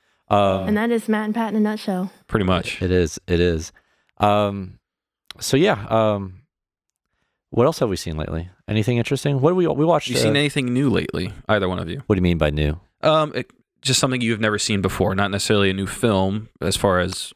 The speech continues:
Speaker 3: release date wise, but maybe a film
Speaker 1: We
Speaker 3: that
Speaker 1: did.
Speaker 3: you've
Speaker 1: Uh,
Speaker 3: not seen
Speaker 1: what did
Speaker 3: before.
Speaker 1: we watch last night, Kara? Is the, it was, um,
Speaker 2: Experiment in Terror, Columbia Noir.
Speaker 1: Yes, um, on the recently, uh, launched
Speaker 3: Sounds
Speaker 1: Criterion
Speaker 3: old.
Speaker 1: Channel.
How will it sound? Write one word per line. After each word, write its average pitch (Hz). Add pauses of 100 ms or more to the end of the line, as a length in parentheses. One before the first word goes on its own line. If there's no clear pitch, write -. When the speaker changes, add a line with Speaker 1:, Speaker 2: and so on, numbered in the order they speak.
Speaker 3:
release 120
date 90
wise, 90
but 92
maybe 101
a 95
film 107
Speaker 1:
We 104
Speaker 3:
that 196
Speaker 1:
did. 349 (180)
Speaker 3:
you've 110
Speaker 1:
Uh, 110
Speaker 3:
not 110
seen 135
Speaker 1:
what 151
did 185
Speaker 3:
before. 202
Speaker 1:
we 185
watch 180
last 156
night, 117
Kara? 90
Is 98
the, 113 (120)
it 113
was, 107
um, 95 (120)
Speaker 2:
Experiment 269
in 254
Terror, 202
Columbia 240
Noir. 214 (340)
Speaker 1:
Yes, -
um, 101
on 98
the 95
recently, 95
uh, 85
launched 85
Speaker 3:
Sounds 92
Speaker 1:
Criterion 87
Speaker 3:
old. 76
Speaker 1:
Channel. 76